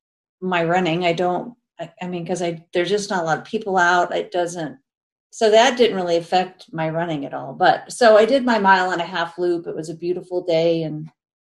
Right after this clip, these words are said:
um, I ran, what did I run? I think I ran twenty-three miles total. I did twenty-three miles total. I ran thirteen.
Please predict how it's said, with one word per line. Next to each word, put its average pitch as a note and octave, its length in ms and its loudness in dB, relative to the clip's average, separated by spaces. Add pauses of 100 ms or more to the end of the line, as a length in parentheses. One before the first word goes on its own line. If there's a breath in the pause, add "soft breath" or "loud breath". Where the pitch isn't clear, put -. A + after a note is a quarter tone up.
(240)
um, D#3 240 -2
I D3+ 100 0
ran, E3+ 640 0 (420)
what D4 180 -16
did B3+ 200 -6
I - 20 -10
run? F3 340 -4
I F3 60 -6
think C#4 240 -6
I D#4+ 80 -2
ran G#3+ 240 -2
twenty-three G#3 880 -6
miles E3+ 720 -4 (180)
total. D#3 640 0
I F#3 80 -4
did G#3+ 180 2
twenty-three C#4+ 440 0
miles F#3+ 320 0
total. E3 340 0
I E3+ 180 0
ran G#3 440 0
thirteen. E3 1000 0